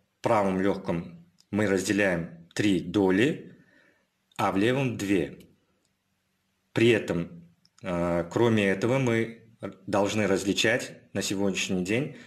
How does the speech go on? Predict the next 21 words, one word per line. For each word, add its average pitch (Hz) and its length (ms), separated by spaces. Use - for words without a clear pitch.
сегментарное 117 720
строение 90 540
легких. 82 440
В - 40
каждом 104 440
легком 110 400
десять 104 360
сегментов. 101 500
При 107 160
этом 107 560
хотелось 101 400
бы 95 140
отметить, 135 340
что - 180
в 92 80
левом 120 360
легком 92 440
нету 110 280
седьмого 101 440
сегмента. 104 680
Так, - 300